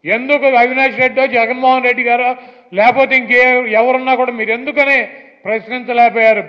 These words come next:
భయపడ్డారా? సీబీఐ రాకూడదు ఈ రాష్ట్రంలో అని చెప్పి ఎందుకు సీబీఐని ban చేశారు ఈ రాష్ట్రంలోకి?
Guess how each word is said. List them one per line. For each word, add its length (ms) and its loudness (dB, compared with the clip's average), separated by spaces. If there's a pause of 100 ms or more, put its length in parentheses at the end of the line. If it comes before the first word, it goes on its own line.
భయపడ్డారా? 800 0 (2250)
సీబీఐ 560 2
రాకూడదు 540 0
ఈ 40 0
రాష్ట్రంలో 500 -2
అని 220 -4
చెప్పి 500 -2 (600)
ఎందుకు 720 0 (720)
సీబీఐని 460 0
ban 440 -2
చేశారు 300 -2
ఈ 60 -2
రాష్ట్రంలోకి? 840 -2